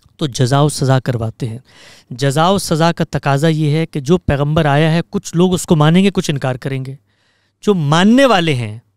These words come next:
वो मुंह से कहेंगे, "हम मानते हैं।" जो इनकार करने वाले हैं, वो मुंह से कहेंगे, "हम इनकार करते हैं।" बिल्कुल वाज़ेह बात है।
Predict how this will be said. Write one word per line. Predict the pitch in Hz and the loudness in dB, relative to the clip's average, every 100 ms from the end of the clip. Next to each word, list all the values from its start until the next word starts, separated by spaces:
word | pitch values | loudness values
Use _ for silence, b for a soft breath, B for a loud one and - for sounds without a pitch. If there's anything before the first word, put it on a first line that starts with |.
| - | -12
वो | 170 | -8
मुंह | 143 170 | -6 -6
से | 202 202 | -4 -4
कहेंगे, | 170 180 202 | -2 0 2
"हम | |
मानते | 156 131 123 - | 2 0 -2 -4
हैं।" | 117 110 - _ _ _ _ _ _ _ - | -4 -4 -12 _ _ _ _ _ _ _ -6
जो | 156 | -2
इनकार | 143 135 160 | -2 0 -2
करने | - 151 147 | 0 -2 0
वाले | 135 135 165 | 2 2 0
हैं, | |
वो | 180 175 | -2 -2
मुंह | 151 170 247 | -4 -4 -4
से | 262 247 | -4 -4
कहेंगे, | 180 185 214 | -4 -4 -2
"हम | 214 | -2
इनकार | 151 127 143 | -4 -2 -4
करते | 135 127 - 120 | -4 -10 -10 -12
हैं।" | 110 117 _ _ _ - | -12 -16 _ _ _ -10
बिल्कुल | 208 262 | -6 -2
वाज़ेह | 208 220 | -2 -2
बात | 220 208 - | -2 -4 -6
है। | 190 | -20